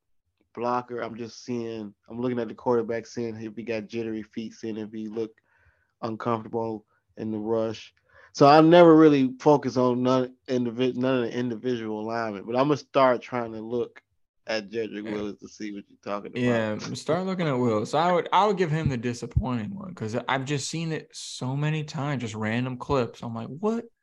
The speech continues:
Speaker 2: Is he just, like,
Speaker 1: Damn.
Speaker 2: he's just standing there. And he also has not been blocking, uh, the great, I mean, we only gave up one sack, uh, and, um, not to make too much of a, a, a side note, but, like, there was definitely, we did get to see kind of the,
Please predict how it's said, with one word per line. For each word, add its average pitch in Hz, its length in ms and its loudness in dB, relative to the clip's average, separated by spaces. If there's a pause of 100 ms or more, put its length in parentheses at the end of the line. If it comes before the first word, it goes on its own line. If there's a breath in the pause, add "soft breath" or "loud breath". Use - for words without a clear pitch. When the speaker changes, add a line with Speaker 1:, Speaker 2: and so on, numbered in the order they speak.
(460)
Speaker 2:
Is 165 80 -4
he 196 220 -2
just, 202 260 -10
like, 190 180 0
Speaker 1:
Damn. 190 80 -2
Speaker 2:
he's 185 140 0
just - 320 0
standing 233 720 -4
there. - 380 -12 (280 soft breath)
And 175 80 0
he 214 60 2
also 151 420 6
has 135 180 2
not 123 200 0
been 110 160 -4
blocking, 117 640 -2 (520)
uh, 104 360 -2 (120)
the 117 140 -6
great, 160 420 -2
I 160 40 -2
mean, 147 180 2
we 190 100 2
only 165 180 2
gave 120 220 -2
up 117 240 -4 (320)
one 120 260 -2
sack, 113 500 -4
uh, - 280 -6
and, 107 440 -6 (640)
um, 101 580 -6
not 131 240 -2
to 120 60 -4
make 113 220 -2
too - 80 -6
much 117 220 -4
of 110 80 -8
a, 117 240 -8 (400)
a, 131 40 -10
a - 20 -12
side 123 320 -2
note, 120 200 -4
but, 110 120 -8
like, 104 160 -8
there 113 80 -8
was 107 80 -10
definitely, 110 400 -4
we 123 100 -4
did 113 160 0
get 110 140 -2
to 113 80 -10
see 104 180 -8
kind 110 180 -4
of 107 60 -4
the, 104 260 -6